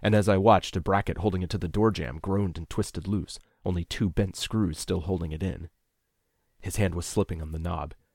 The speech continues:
He looked down at me, frantic, looked over at the bed and armoire anchor his double and I were dangling from, gauging the distance. And just as I opened my mouth to scream, "No!" he leapt for it.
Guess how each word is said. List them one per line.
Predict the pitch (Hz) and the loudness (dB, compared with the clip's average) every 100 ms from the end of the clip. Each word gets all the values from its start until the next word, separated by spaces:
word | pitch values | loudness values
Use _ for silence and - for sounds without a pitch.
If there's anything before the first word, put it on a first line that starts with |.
| _ | _
He | - 101 | 0 2
looked | 104 - | 2 2
down | 107 98 | 2 2
at | 82 | -4
me, | 85 | -8
frantic, | - 101 95 - - - _ | 0 0 0 -8 -14 -20 _
looked | 104 - | 0 4
over | 101 98 | 4 4
at | 92 | 4
the | 90 | 4
bed | 95 92 | 4 4
and | 90 | 2
armoire | 98 92 95 92 | 2 2 2 2
anchor | 101 104 80 | 2 0 -2
his | 80 82 | -4 0
double | 95 92 87 | 2 2 2
and | 82 | 0
I | 82 | 0
were | 82 | -2
dangling | 85 92 98 62 | 0 -2 -2 -6
from, | 58 - - - _ _ _ _ _ _ | -8 -12 -12 -14 _ _ _ _ _ _
gauging | 90 85 87 87 | -4 -2 -2 -2
the | 82 | -2
distance. | 95 - 62 - - _ _ _ _ _ _ _ - | -4 -4 -14 -14 -20 _ _ _ _ _ _ _ -4
And | 95 95 | -2 2
just | 101 - | 2 2
as | 107 | 6
I | 98 90 | 6 6
opened | 101 107 | 4 4
my | 92 | 4
mouth | 92 98 - | 6 4 2
to | - | -6
scream, | - 123 107 98 | 0 2 4 4
"No!" | 107 170 190 107 76 | 8 8 8 6 0
he | - 78 | -6 -2
leapt | 85 110 - | 0 0 -2
for | - - | -10 -10
it. | 76 | -10